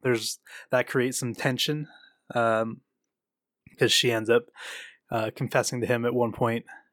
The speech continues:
and that, like, yeah, there's, there's a lot of drama that comes with that between, uh, Iroha and him and her. Um, so the, like,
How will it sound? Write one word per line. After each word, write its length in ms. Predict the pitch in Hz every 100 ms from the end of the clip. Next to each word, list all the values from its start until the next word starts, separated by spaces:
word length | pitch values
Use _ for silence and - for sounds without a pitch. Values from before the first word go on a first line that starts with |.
| -
and 280 | 113 110 110
that, 260 | 110 110 - -
like, 360 | 120 110 104 _ _ _ _ _ _ _ _ _ _ _ _ _ _ _ -
yeah, 220 | 104 104 -
there's, 240 | 139 123
there's 200 | 131 120
a 40 |
lot 140 | 135 120
of 100 | 113
drama 360 | 123 110 107
that 120 | 104 101
comes 220 | 113 -
with 120 | 110
that 280 | 113 107 -
between, 560 | 120 117 107 101 104 - _ -
uh, 280 | 113 104 110 -
Iroha 520 | 117 107 113 104 101 - -
and 220 | 117 107
him 380 | 117 104 104 107 -
and 240 | 117 107
her. 340 | 110 110 107 - _ _ _ _ _ _ _ _
Um, 440 | 120 113 107 107 110 _ _ -
so 280 | - 143
the, 180 | 131 156 - -
like, 320 | 127 120